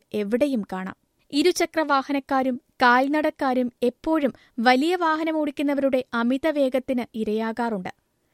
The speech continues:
അശ്രദ്ധമായ ഡ്രൈവിംഗ് എപ്പോഴും അപകടങ്ങൾ ക്ഷണിച്ചു വരുത്തും.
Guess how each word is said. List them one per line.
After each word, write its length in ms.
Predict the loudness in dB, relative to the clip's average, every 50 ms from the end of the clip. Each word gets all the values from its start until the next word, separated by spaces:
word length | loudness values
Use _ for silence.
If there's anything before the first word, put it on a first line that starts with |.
| _ _ _ _ _ _ -4
അശ്രദ്ധമായ 680 | -2 -2 -2 -4 -8 -8 -6 -4 0 2 2 4 4 4
ഡ്രൈവിംഗ് 540 | 2 2 2 2 2 2 2 0 -2 -2 -2
എപ്പോഴും 500 | -4 -4 -2 -2 0 2 2 2 0 -2 -6 _ -4
അപകടങ്ങൾ 560 | -4 -2 0 -2 -2 0 0 -2 -2 -2 -2 -4
ക്ഷണിച്ചു 480 | -6 -6 -6 -4 -4 -4 -6 -6 -6
വരുത്തും. 300 | -8 -8 -8 -8 -12 -12